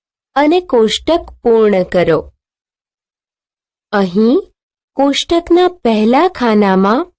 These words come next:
મુસાફરીની રીત તથા બીજા ખાનામાં તેઓની સંખ્યા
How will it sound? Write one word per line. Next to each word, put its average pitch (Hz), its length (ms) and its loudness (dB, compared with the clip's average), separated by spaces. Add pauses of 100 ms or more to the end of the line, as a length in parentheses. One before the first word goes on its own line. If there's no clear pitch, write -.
(120)
મુસાફરીની 196 1000 0
રીત 214 400 -2 (840)
તથા 285 320 0
બીજા 233 520 0
ખાનામાં 196 680 0 (200)
તેઓની 294 560 2 (160)
સંખ્યા 196 600 -2